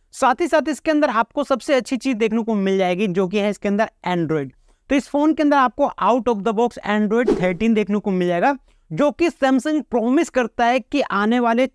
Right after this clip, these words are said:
चार साल तक इसके अंदर आपको Android का अपडेट देखने को मिलेगा। साथ ही साथ फोन के अंदर आपको सिक्योरिटी पैच के अपडेट भी देखने को मिलते रहते हैं। तो ये एक चीज़ इससे क्लियर हो जाती है कि जो Samsung कंपनी एक फ्यूचर प्रूफ फोन बनाता है, तो इसमें आप अगर फोन बाय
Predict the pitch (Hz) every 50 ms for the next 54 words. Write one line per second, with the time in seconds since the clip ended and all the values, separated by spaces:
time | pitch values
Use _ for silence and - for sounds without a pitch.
0 | _ - 220 190 196 233 233 - 220 202 190 - 220 214 185 214 - - - 214
1 | 208 202 196 190 - - 226 208 - - 180 196 202 196 196 170 190 196 208 -
2 | - 214 - - 175 175 160 165 170 175 160 170 165 - 175 160 - 160 160 160
3 | 160 202 277 285 - _ _ _ _ _ _ - - _ _ _ _ _ - -
4 | 226 226 220 294 285 - 285 262 233 - _ _ _ _ _ - 262 269 285 285
5 | - 285 277 262 262 240 226 226 - _ - 254 247 - - 247 220 - - 247
6 | 247 208 - 285 277 240 - 220 208 202 - - 226 202 175 180 196 190 180 208
7 | 180 185 - 190 196 180 220 214 190 170 165 165 165 147 185 170 170 - - 202
8 | 254 277 - _ _ _ _ _ _ - 262 226 202 262 320 349 269 - 359 330
9 | 311 262 - - 320 254 - 262 240 262 269 254 226 226 214 - 269 254 226 -
10 | 285 240 302 294 - - 254 226 226 202 285 277 254 233 247 226 196 - 240 254
11 | 254 262 254 - - 220 214 208 - 262 208 - 226 240 240 - - 208 208 208
12 | 202 196 185 180 170 - - 208 254 262 - _ _ _ _ - 262 220 190 240
13 | 220 - - 302 277 262 269 - 269 240 277 262 - - 247 247 233 202 214 226